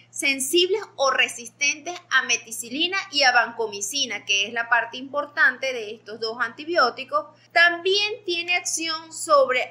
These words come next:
algunas bacterias gram negativas como la Escherichia coli, Klebsiella, Proteus, inclusive que si estas son productoras de betalactamasa de espectro extendido,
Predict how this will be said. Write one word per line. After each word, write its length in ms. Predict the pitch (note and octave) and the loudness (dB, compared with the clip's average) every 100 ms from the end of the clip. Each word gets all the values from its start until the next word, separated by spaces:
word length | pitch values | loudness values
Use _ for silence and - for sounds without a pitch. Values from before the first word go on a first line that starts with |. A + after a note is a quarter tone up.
| B3+ | 0
algunas 680 | B3 B3+ D4 G4 G4 F#4+ A#3+ | -2 -4 -6 -4 -2 -4 0
bacterias 640 | B3+ E4 A3+ A3 A#3+ A#3+ | 0 2 -2 0 -2 -2
gram 260 | C4+ C4+ C#4 | -2 -2 -2
negativas 640 | C#4+ D4+ E4 D#4+ C#4+ D#4+ | -2 -4 -2 0 0 -4
como 260 | A#3+ A3 | -10 -12
la 100 | G3 | -12
Escherichia 480 | F#3+ G3 F3 - G3+ | -10 -8 -8 -8 -6
coli, 400 | C4 C4+ C4 C4+ | -2 0 0 -2
Klebsiella, 1040 | C4+ - - - A#3+ C4 B3 B3 B3+ - - - | -6 -10 -8 -4 2 4 2 0 -2 -6 -20 -4
Proteus, 800 | G#3+ G#3 C4 B3 A#3+ B3 B3+ _ | -2 0 4 4 4 -2 -8 _
inclusive 800 | C4+ C4 C4+ C4 E4+ E4+ F#4+ F#4+ | -10 -10 -8 -4 0 2 0 -2
que 240 | D#4 B3 - | 0 0 0
si 220 | - B3+ | -4 -2
estas 400 | A#3+ B3+ D4 - | -2 -4 -8 -2
son 340 | D4+ D4 F4 - _ | 0 0 -6 -18 _
productoras 560 | C4 B3 B3 A#3+ C4+ | 2 2 2 2 4
de 60 | D#4 | 4
betalactamasa 880 | C#4+ C4+ G#3+ G3+ G#3 G3+ G#3 A3 D4+ | 2 0 -2 -2 -4 2 4 4 -4
de 100 | B3+ | -6
espectro 400 | A3+ G#3+ G#3 B3+ | -6 -10 -8 -10
extendido, 680 | C#4 A3 F#3+ A3 B3 F3 | -8 -10 -6 -2 0 -2